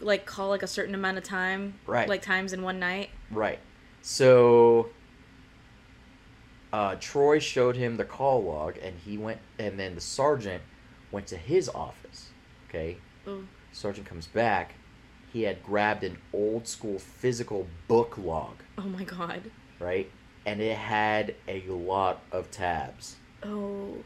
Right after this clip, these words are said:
Speaker 2: A lot of
Speaker 1: Bunch of
Speaker 2: tabs.
Speaker 1: calls?
Speaker 2: Right. So,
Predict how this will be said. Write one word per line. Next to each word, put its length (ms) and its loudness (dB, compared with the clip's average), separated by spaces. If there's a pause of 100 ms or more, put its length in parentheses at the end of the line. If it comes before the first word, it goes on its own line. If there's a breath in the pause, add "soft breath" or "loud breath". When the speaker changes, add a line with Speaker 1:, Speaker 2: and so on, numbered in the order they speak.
Speaker 2:
A 220 0
lot 400 -2
of 60 -4
Speaker 1:
Bunch 180 -2
of 80 -2
Speaker 2:
tabs. 120 -10
Speaker 1:
calls? 640 0 (680)
Speaker 2:
Right. 300 0
So, 200 0